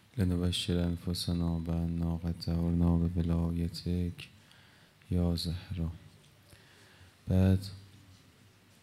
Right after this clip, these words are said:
قال الله الحکیم فی کتابه الکریم. اعوذ بالله من الشیطان الرجیم. بسم الله الرحمن الرحیم.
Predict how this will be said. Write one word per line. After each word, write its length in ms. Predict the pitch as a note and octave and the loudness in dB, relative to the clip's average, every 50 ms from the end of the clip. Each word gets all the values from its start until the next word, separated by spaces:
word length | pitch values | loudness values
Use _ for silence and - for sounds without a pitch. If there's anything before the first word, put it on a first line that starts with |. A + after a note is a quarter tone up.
| - - - | -20 -8 -2
قال 200 | G2+ F#2+ F#2 F#2 | 2 2 4 4
الله 260 | F#2 F#2 F#2 F#2 F#2 | 4 4 4 4 4
الحکیم 640 | F#2 F#2 F2+ F2 F2+ F2+ F2 - - - F#2 F2+ | 4 2 2 0 0 -2 -4 -2 -2 -2 0 -2
فی 180 | E2+ - - F2+ | -2 -4 -6 -8
کتابه 540 | F2+ - F#2+ F#2+ - F#2+ F#2 F#2 F2+ F2+ F2+ | -6 -4 -6 -4 -2 -2 0 0 0 0 -2
الکریم. 680 | F2+ F2 F2 F2 - - F#2 F2 F2 F2+ F2+ F2+ F2+ | -2 -2 -4 -6 -6 -4 -2 -2 0 0 -2 -2 -2
اعوذ 300 | F2+ F2+ F2+ F2+ F2+ F2+ | -2 -2 -2 -2 -4 -4
بالله 480 | F2+ F2 F2 F2 F2 F2+ F2+ F2+ F2+ F2 | -4 -2 -2 -2 0 0 2 2 0 0
من 200 | F2+ F2+ F2+ F2+ | 0 0 0 0
الشیطان 760 | F2+ F2 - - - F2+ F2 F2 E2+ - - F2+ F2+ F2+ F2+ | 0 -2 -2 -4 -2 -2 -4 -4 -4 -4 -2 0 0 0 0
الرجیم. 540 | F2 E2+ F2 F2 E2 - - F2+ F2+ F2 F2 | -2 -2 -2 -4 -4 -4 -4 -2 -2 -2 -2
بسم 300 | F2 - - - - F#2 | -2 -4 -4 -2 -2 -2
الله 360 | F2+ F2 F2+ F2 F2 F2 F2 | -2 -2 -2 -2 -2 -2 -2
الرحمن 720 | F2 E2+ F2 E2+ F2 - - - - F#2 F2+ F2+ F2 E2+ | -2 -2 -4 -6 -6 -8 -8 -6 -2 0 0 0 0 0
الرحیم. 480 | E2+ F#2 F#2 F#2 - - - F2+ F2 | -2 -2 -4 -6 -6 -4 -2 -2 -2